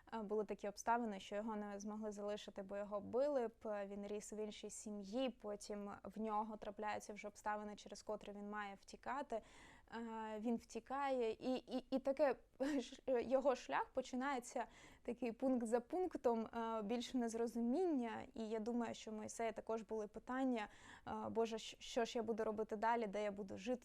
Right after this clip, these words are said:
далі, що, що мені робити?» Е, але мрія Бога про Моїсея була взагалі інша. Коли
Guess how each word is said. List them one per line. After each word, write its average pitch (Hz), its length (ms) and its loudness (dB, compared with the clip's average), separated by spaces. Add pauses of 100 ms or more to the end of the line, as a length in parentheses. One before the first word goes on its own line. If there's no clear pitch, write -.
далі, 214 240 0
що, - 300 -6
що 233 220 0
мені 214 260 -2
робити?» 220 560 0 (680)
Е, 220 60 -6 (760)
але 240 420 2 (200)
мрія 233 500 2
Бога 277 440 4
про 240 200 -6
Моїсея 208 800 -6 (320)
була 240 240 4
взагалі 269 540 0
інша. 226 340 0 (100)
Коли 247 400 6